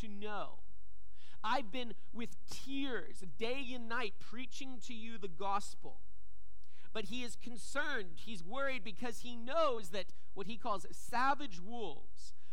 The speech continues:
people who will come and distort the truth, will follow as he leaves. As he leaves, goes away, people are going to come, even people from within the church, to derail what God is doing there. And so he calls the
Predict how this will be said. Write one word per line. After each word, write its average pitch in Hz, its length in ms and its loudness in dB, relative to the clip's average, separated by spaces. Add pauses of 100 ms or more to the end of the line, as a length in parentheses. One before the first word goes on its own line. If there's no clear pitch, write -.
(200)
people 214 500 0
who 233 100 0
will 220 180 0
come 233 280 0
and 202 160 0
distort 240 640 0
the 254 60 0
truth, 190 340 0 (200)
will 254 380 0 (180)
follow 269 640 2
as 247 300 2
he 247 140 0
leaves. 160 420 0
As 233 260 2
he 285 140 0
leaves, 202 500 0 (720)
goes 247 240 0
away, 165 460 0 (240)
people 269 400 0
are 233 120 2
going 226 220 0
to 220 60 -2
come, 160 400 0
even 269 300 0
people 247 260 0
from 240 160 0
within 220 240 0
the 254 80 -2
church, - 400 0
to 226 160 0
derail 208 680 0
what 220 260 0
God 202 240 0
is 180 160 0
doing 175 340 0
there. - 220 -2 (800)
And 202 120 -2
so 247 220 -2
he 233 200 0
calls 233 500 0
the 240 180 0